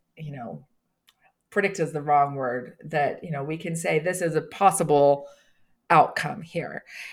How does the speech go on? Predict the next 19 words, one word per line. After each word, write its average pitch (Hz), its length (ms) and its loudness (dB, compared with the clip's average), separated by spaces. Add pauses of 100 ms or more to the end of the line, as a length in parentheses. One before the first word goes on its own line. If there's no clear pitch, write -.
And, 247 140 6
you 262 80 8
know, 262 60 12
you 254 180 6
see 285 320 -2
some 240 180 2
of 214 140 2
these 196 240 2
things 185 320 -4
going 185 260 2
on. 233 220 6
You 175 80 -2
see 208 520 0 (140)
with, 175 400 0
um, 160 380 0
big 175 280 0
tech - 440 2
cutting 165 400 0
heads, 165 580 4